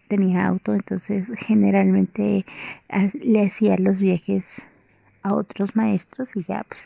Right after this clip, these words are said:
la cooperacha ahí para la gasolina. Este, y en una ocasión en uno de esos viajes iba él acompañado de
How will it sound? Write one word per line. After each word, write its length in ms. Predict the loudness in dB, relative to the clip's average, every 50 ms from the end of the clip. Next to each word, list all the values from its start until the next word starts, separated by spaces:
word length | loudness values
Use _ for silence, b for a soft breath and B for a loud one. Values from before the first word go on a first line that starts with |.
| -10 -8
la 100 | -8 -6
cooperacha 680 | -6 -8 -6 -4 -4 -2 -2 -2 -4 -4 -4 -2 0
ahí 240 | 0 0 0 -2 -4 -6
para 160 | -6 -4 -4
la 60 | -2 -2
gasolina. 600 | -2 -4 -4 -4 -4 -2 0 0 0 0 0 -2 b b b b b b b b b b b b b b b b b b b b b b _ -20 _ _ _ _ _ _ _ _ _ _ _ _
Este, 880 | -2 -2 -2 -2 -4 -14 -20 _ _ -4 -2 -2 -2 -2 -4 -6 -8 -12 _ _ _ _ _ _ _ _
y 120 | 0 2 4
en 60 | 4
una 200 | 6 4 4 4
ocasión 460 | 2 0 -2 -4 -4 -2 -2 0 2 2
en 60 | 2
uno 260 | 4 4 4 4 4
de 120 | 2 0 -2
esos 360 | -4 -2 -4 -4 -4 -4 -2
viajes 540 | -2 0 0 0 0 -4 _ -6 -6 -6 -8 -10 -20 -20 _ _ _ _ _ _ _ _ _ _ _ _ _ _
iba 320 | -2 2 2 4 4 4 6
él 340 | 6 6 6 6 4 2 0 -2 _ b b b b b b b b b b b b b b b b b
acompañado 960 | -10 -8 -6 -2 0 0 0 0 0 0 2 2 2 2 2 2 2 2 2
de 460 | 2 2 2 0 0 -2 -4 -6 -8